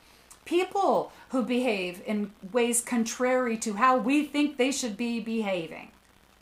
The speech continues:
We're asking questions all the time. But what is our intention behind that question? How are we asking that question? Are we asking it from a space of victimization? Okay, walking by sight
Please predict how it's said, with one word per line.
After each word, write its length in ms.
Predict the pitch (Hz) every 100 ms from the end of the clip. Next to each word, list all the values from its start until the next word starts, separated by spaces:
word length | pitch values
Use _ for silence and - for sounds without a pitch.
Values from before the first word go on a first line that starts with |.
| _ _ _ 208
We're 180 | 196 -
asking 500 | 233 262 - 285 277
questions 540 | 226 220 - 214 208
all 300 | - 190 190
the 140 | 190
time. 420 | 196 196 160 131 - _ _ _ _ - - -
But 140 | 185
what 340 | 175 196 277
is 120 | 302 285
our 120 | 269
intention 420 | 262 269 247 226
behind 340 | 220 226 214
that 140 | 202 202
question? 460 | 202 196 - 151 - - -
How 360 | - 262 277 277
are 160 | 240
we 260 | 220 226 214
asking 640 | 196 208 214 - 190 160 160 - _
that 360 | 175 180 170 -
question? 480 | - 190 185 - - - - - _ - _ _ - _ - - -
Are 80 | 208
we 140 | 196
asking 440 | - 226 247 302 294
it 160 | 277
from 160 | - 262
a 40 |
space 440 | 240 - 240 240 -
of 140 | 185
victimization? 800 | 240 247 240 233 226 233 226 151 - - _ _ _ _ _ _ -
Okay, 240 | 220 240
walking 460 | 185 220 269 269 233
by 160 | 196
sight 540 | 214 - 254 254 170